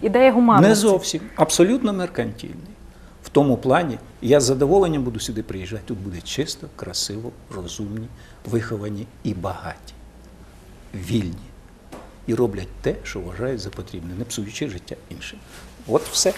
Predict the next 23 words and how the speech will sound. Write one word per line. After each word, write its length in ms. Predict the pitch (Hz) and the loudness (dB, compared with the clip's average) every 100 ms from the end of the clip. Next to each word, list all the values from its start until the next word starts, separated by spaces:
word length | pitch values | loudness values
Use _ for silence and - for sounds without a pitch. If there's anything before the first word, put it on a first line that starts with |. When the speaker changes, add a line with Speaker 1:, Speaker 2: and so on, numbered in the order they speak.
| - - - - | -4 -12 -10 4
Speaker 1:
Гаразд, 300 | 302 302 - | 8 8 8
якщо 520 | 240 - 320 330 240 | -2 4 8 8 6
зупинятися 800 | 240 262 277 294 269 - 254 233 | 2 2 4 4 4 4 6 8
от 280 | 214 233 - | 6 2 -2
знову 260 | 208 262 226 | 2 4 4
ж 120 | - | 0
таки 280 | - 202 196 | -4 0 2
на 260 | 202 202 | 2 0
цих 280 | 196 - 220 | 0 -2 -2
моментах, 500 | 233 220 190 185 185 - | 0 0 0 -4 -6 -10
що 280 | - - - | -12 -6 0
ви 80 | 302 | 0
можете 480 | 277 254 240 254 233 - - | 0 -2 -2 -2 -2 -6 -8
виділити 1000 | 190 247 247 233 226 - 214 214 202 175 185 | 0 2 2 2 -2 -4 -2 2 2 0 0
як 300 | 202 196 - | -2 -4 -4
от, 300 | 196 190 - | -4 -4 -8
е, 300 | 185 185 180 180 175 | -4 -2 -2 -4 -6
проблематика 520 | 190 220 226 226 208 | -6 -2 -2 -2 -6
гострого 560 | 160 226 220 - 180 | 0 0 0 -2 -4
характеру, 420 | 175 220 262 220 185 | -2 -2 -2 -4 -6
що 180 | - | -8
вже, 200 | 175 170 | -10 -4
е, 540 | 190 160 131 160 156 | -2 -2 -4 -6 -6